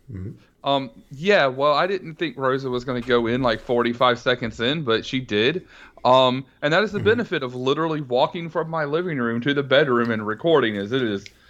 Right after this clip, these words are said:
Speaker 2: it was, is fresh, and that was near the end of that movie, so
Speaker 1: Mm-hmm.
Speaker 2: yes.
Speaker 1: Mm-hmm. Um, recently did a cast with, um, a great guy named, uh, Siegel,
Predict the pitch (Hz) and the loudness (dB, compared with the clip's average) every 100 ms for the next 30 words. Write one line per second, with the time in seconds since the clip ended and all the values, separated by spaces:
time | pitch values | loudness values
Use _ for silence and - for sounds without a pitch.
0 | - - - 135 120 95 - 120 98 - | -20 -18 -4 0 2 0 -8 -12 -10 0
1 | 151 170 127 110 127 147 143 139 107 90 | 4 4 2 0 2 0 -2 -4 -4 -4
2 | 120 170 185 196 185 202 208 220 214 - | -4 -4 -2 -2 -2 -4 -6 -10 -12 -14
3 | _ _ - 135 117 107 107 104 98 95 | _ _ 0 4 4 2 -2 -4 -8 -8
4 | 92 92 90 90 104 92 - - - - | -10 -10 -12 -10 -8 -8 -8 -18 -20 -20
5 | - _ _ _ 92 95 107 95 - _ | -20 _ _ _ -16 -14 -14 -16 -20 _
6 | _ _ _ _ - - - - _ _ | _ _ _ _ -14 -14 -20 -20 _ _
7 | _ 110 110 107 104 101 98 127 131 147 | _ -6 -4 -2 -4 -6 -6 -4 -2 -2
8 | 120 117 107 113 104 - 120 113 107 - | -4 -6 -4 -4 -4 -2 0 2 0 -4
9 | - 107 104 101 - 107 101 98 90 - | -6 -6 -6 -8 -6 -4 -2 -4 -8 -16
10 | - - - 104 107 135 104 113 110 107 | -20 -20 -18 -8 -2 -2 2 2 4 0
11 | 98 95 90 - 143 135 185 - | -4 -4 -4 -4 -2 -2 -2 -4